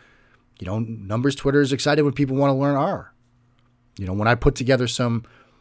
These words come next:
studies using R this past offseason, guys like Ben Baldwin, and they were excited to see it. You know, so, you know, football Twitter can be a resource for learning the game,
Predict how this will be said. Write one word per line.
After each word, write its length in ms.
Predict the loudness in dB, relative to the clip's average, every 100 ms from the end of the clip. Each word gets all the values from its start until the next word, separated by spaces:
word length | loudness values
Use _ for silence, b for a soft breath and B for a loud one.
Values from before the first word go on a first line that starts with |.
| b _ _ _
studies 400 | -10 -2 0 2
using 220 | 0 0 0
R 260 | 2 2
this 160 | 0 -2
past 260 | 0 0
offseason, 580 | 2 0 0 -4 -4 -6
guys 280 | -2 -2 0
like 160 | -4 -2
Ben 140 | -4
Baldwin, 400 | 0 0 0 -6
and 260 | -6 -10 -16 _ _
they 100 | -2
were 340 | 2 2 0 -6 _ _ -20 -20 -14 -12
excited 360 | 0 2 2
to 80 | 0
see 240 | -2 -2
it. 160 | -4 -10 _ _ _ _ _ _ _ _ _ _ _ _ -10
You 60 |
know, 140 | -8 -6
so, 360 | 4 6 6 B B B B B B 2
you 80 |
know, 60 | 2
football 320 | 6 6 6
Twitter 220 | 6 4
can 300 | 4 4 4
be 160 | 6 6
a 80 | 6
resource 500 | 4 2 6 4 4
for 340 | -8 -2 -2
learning 560 | -2 -2 4 6 6 2
the 80 | 0
game, 540 | 0 0 2 0